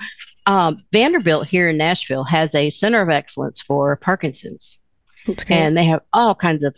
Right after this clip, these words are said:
Speaker 1: um, programs, special programs there, and they have these movement disorder specialists. They're neurologists with advanced training in movement disorders. Uh,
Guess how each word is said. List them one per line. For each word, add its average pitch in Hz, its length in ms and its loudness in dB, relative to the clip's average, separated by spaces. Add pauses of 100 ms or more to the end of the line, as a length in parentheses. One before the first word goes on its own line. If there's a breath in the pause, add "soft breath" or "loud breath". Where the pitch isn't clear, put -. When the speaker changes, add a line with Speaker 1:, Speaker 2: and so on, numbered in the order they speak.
(100)
Speaker 1:
um, 135 240 -2
programs, 233 560 0
special 220 400 0
programs 208 540 0
there, 202 340 2
and 175 180 0
they 170 120 0
have 165 220 -2
these 156 260 -8
movement - 340 -4
disorder 147 480 -4
specialists. - 840 -6 (380 loud breath)
They're 185 120 2
neurologists 208 760 2
with 156 180 -2
advanced 175 580 0
training 165 480 0
in 147 500 -2 (100)
movement 160 340 -2
disorders. - 680 -10 (840 soft breath)
Uh, 143 340 0